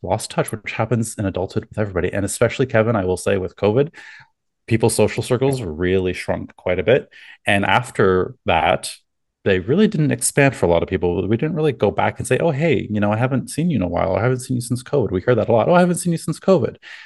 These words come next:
So step three is really about looking at what's already there.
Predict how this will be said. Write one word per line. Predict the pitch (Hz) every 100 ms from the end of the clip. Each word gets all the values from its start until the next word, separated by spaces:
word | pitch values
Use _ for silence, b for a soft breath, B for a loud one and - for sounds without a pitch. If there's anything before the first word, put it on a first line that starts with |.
| B _
So | - 135 123 117
step | 117 - - 190
three | - 139
is | 113 101
really | 127
about | 117 95
looking | 107 123 147
at | 113
what's | 110 -
already | 107 101 92
there. | 90 85 87